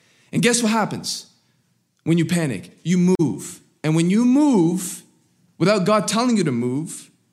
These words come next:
you fail to see God move. So what do we do? We do the opposite. We don't fear. And the result of that is we stand firm. When we stand firm, we position ourselves to see God move in an intervening way.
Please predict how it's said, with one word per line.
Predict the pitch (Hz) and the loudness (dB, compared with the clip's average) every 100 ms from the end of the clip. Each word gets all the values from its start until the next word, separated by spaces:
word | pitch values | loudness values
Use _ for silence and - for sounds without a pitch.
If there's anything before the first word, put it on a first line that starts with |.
| _ _ _ _ _ _ - | _ _ _ _ _ _ -14
you | 113 | -10
fail | - 123 | -6 -6
to | 123 | -4
see | 117 117 | -4 -4
God | 107 95 92 | -4 -6 -8
move. | 90 90 - _ _ _ _ _ _ _ _ _ _ | -12 -18 -20 _ _ _ _ _ _ _ _ _ _
So | - 123 | -6 -2
what | 135 | 0
do | |
we | 135 | 0
do? | 131 139 | -2 -2
We | 139 | -4
do | 120 | -6
the | 120 | -6
opposite. | 107 104 98 92 90 _ _ _ _ - | -8 -8 -12 -12 -16 _ _ _ _ -8
We | 113 | -4
don't | 123 131 | -2 -4
fear. | - 127 123 165 - _ _ _ _ _ _ _ _ _ - | -4 -6 -4 -6 -10 _ _ _ _ _ _ _ _ _ -4
And | 110 | -2
the | |
result | 117 123 139 | 0 -2 0
of | 139 | 0
that | 135 | 0
is | 110 | -2
we | 110 | -4
stand | - 127 131 | -2 0 0
firm. | 131 127 | 0 0
When | 117 | 0
we | 117 | 0
stand | 117 131 131 | -2 -4 -4
firm, | 135 131 131 | -4 -4 -4
we | 117 | -4
position | 120 110 120 143 | -6 -6 -6 -4
ourselves | 131 131 120 | -4 -6 -6
to | 117 | -6
see | - 113 | -6 -4
God | 113 110 | -4 -6
move | 110 113 | -4 -6
in | 107 | -6
an | 107 - - - | -8 -10 -20 -12
intervening | 120 113 110 104 98 | -6 -6 -4 -6 -6
way. | 90 - | -8 -12